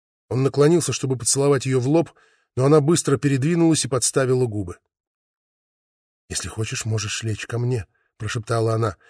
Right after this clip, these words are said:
все еще не отрывая губ, и одной рукой откинула простыню. Так Гарри оказался в ее теплой постели.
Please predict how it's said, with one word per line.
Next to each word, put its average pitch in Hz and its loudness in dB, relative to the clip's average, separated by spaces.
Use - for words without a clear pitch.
все - 0
еще 135 0
не 131 0
отрывая 113 0
губ, 101 -12
и 123 0
одной 123 2
рукой 120 0
откинула 107 -6
простыню. 92 -8
Так 185 2
Гарри 156 4
оказался 123 0
в 110 -4
ее 107 -4
теплой 107 -8
постели. 90 -10